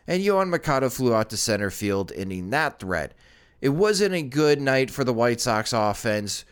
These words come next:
They scored six runs in Game One on their way to a six to three victory. Last night, they score one run on their way to a five to one loss,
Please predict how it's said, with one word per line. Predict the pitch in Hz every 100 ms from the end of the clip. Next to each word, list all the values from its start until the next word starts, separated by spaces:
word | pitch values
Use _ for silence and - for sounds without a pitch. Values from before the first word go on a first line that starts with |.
| - -
They | 113
scored | - 151 147 131
six | - 180 -
runs | 147 139 135 127
in |
Game | 107 113 107 107
One | 131 131 127 - - - _
on | 104 117
their | 120
way | 117 113
to | 113 117
a | 101
six | - 139 - -
to | 110
three | 104 98
victory. | 92 170 165 151 160 156 151 - _ _ -
Last | 131 143 147 -
night, | 127 131 120
they | 120
score | 117 - 117 110 101
one | 64 69 85 151 202 139
run | 98 87 98 117 - _
on | - 107 113
their | 110
way | 107 113
to | 110 120
a | 98
five | - 117 120 117
to | 104
one | 101 90 85
loss, | 95 120 80 73 -